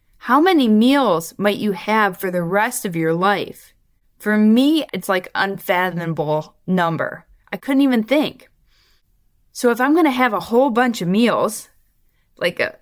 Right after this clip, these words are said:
the largest number, <laughs> cooking is an important skill,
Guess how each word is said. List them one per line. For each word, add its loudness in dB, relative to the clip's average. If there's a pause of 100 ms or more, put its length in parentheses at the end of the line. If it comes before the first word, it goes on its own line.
(100)
the -2
largest 0
number, 0 (440)
<laughs> -20
cooking 0
is 2
an 0
important 0
skill, 0